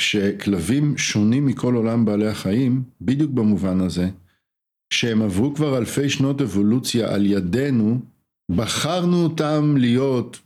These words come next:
קואופרטיביים, משתפי פעולה וכן הלאה. אותו דבר את יכולה לראות עם,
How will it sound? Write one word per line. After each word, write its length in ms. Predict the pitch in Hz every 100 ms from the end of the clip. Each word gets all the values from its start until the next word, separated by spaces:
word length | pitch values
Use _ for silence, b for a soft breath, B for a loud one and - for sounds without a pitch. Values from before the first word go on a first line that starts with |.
| -
קואופרטיביים, 920 | 123 113 120 113 - 131 107 117 110
משתפי 340 | 104 107 -
פעולה 280 | 104 110 107 101
וכן 240 | - 101
הלאה. 180 | 98 98 B B -
אותו 220 | 135 170
דבר 320 | 190 165 160
את 80 | 151
יכולה 240 | 139 131
לראות 380 | 135 113 101 101
עם, 240 | - 107